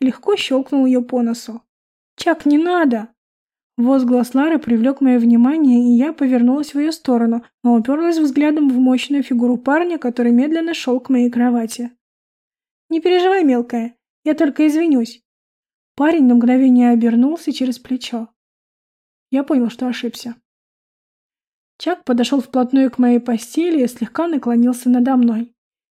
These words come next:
В этот момент я оценила волшебный укол. Несмотря на сложную ситуацию, я осталась совершенно спокойной. Ровно до слов парня. «Не бойся, малышка, я не враг тебе. Не знаю, что тут происходит,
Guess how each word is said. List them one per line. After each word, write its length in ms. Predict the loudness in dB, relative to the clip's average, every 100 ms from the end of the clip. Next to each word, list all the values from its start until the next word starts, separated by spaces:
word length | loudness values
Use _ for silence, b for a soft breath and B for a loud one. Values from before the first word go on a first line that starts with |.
| _ -4
В 40 |
этот 300 | -2 -2 0
момент 500 | 2 4 4 2 -2
я 200 | 0 0
оценила 500 | -2 0 2 2 0
волшебный 600 | -2 -4 -4 -2 2 2
укол. 480 | 0 -4 -10 -10 -12 _ _ _ -2
Несмотря 520 | -2 2 0 2 2
на 140 | 2 0
сложную 420 | 0 0 2 0
ситуацию, 760 | -2 -4 -4 -4 -6 -4 -2
я 180 | 0 -2
осталась 420 | -4 -4 -4 -4
совершенно 560 | -6 -6 -6 -4 -2 -2
спокойной. 760 | -4 -10 -4 -4 -2 -4 -10 _ _ _ _ _ _ _
Ровно 440 | -2 0 0 -2 -2
до 140 | -2
слов 400 | -2 -4 -4 -4
парня. 420 | -6 -4 -4 -8 _ _ _ _ _ _ _ _
«Не 120 | -4 -2
бойся, 280 | -2 -2
малышка, 540 | -4 -4 -8 -12 -16 -18 _ _ _
я 140 | 2
не 100 | 2
враг 260 | 2 -2 -6
тебе. 280 | -10 -10 -14 _ _ _ _ _ _ -4
Не 160 | 0 2
знаю, 260 | 2 0
что 200 | 0 -2
тут 140 | -4 -2
происходит, 640 | -2 -2 -4 -4 -4